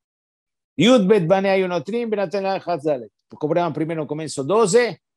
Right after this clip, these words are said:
e agora vinte e quatro.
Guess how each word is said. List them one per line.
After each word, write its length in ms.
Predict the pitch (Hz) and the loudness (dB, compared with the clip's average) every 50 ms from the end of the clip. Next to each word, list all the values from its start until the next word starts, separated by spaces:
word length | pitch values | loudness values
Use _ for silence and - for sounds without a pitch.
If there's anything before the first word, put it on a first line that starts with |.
| _ _ _ _ _ _ _ _ _ _ _ _ _ _ _ - | _ _ _ _ _ _ _ _ _ _ _ _ _ _ _ -2
e 120 | 135 156 | 2 2
agora 600 | 170 165 151 185 196 208 208 214 220 226 208 170 - _ _ _ _ _ _ _ _ _ _ _ _ _ _ _ _ _ _ _ _ _ _ _ _ _ 131 | 4 4 4 4 4 4 4 2 2 0 -4 -10 -14 _ _ _ _ _ _ _ _ _ _ _ _ _ _ _ _ _ _ _ _ _ _ _ _ _ -14
vinte 240 | 160 202 180 131 | -12 -12 -10 -12
e 60 | 185 - | -8 -2
quatro. 500 | 190 190 170 151 117 - - 95 - | 0 0 0 0 -2 -8 -14 -16 -18